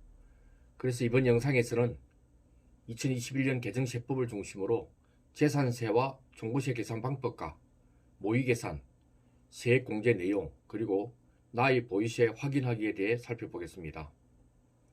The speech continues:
먼저 이천이십일 년 개정세법으로 재산세 계산 방법을 알아보겠습니다.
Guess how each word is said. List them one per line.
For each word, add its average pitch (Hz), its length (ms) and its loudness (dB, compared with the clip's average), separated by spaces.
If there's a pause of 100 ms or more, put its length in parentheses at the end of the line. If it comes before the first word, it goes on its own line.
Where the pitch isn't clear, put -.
(680)
먼저 131 220 2
이천이십일 131 600 2
년 147 140 6
개정세법으로 117 800 -2
재산세 135 500 2
계산 120 320 -2
방법을 127 340 0
알아보겠습니다. 92 800 -8